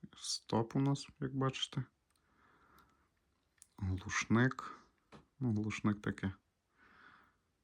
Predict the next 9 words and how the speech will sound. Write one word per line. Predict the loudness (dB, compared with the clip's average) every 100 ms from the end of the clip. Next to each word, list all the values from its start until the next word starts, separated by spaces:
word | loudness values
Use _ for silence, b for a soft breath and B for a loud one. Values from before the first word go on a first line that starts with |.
| _ _ _ _ _ _ _ _ _ -20 -20 _ _ _ _
Малесенька | 0 2 2 2 2 0 0
якась | -4 -6 -8 -6
піпетка. | -6 -2 -2 -2 -12 -12 0
Могла | 2 4 6
її | 6 4 -4 -12 -12 -16 _
трішки | 2 2 2 0 0 B B B _
більше | 6 8 8 4 4
якось | 2 0 0
робити. | 0 0 -2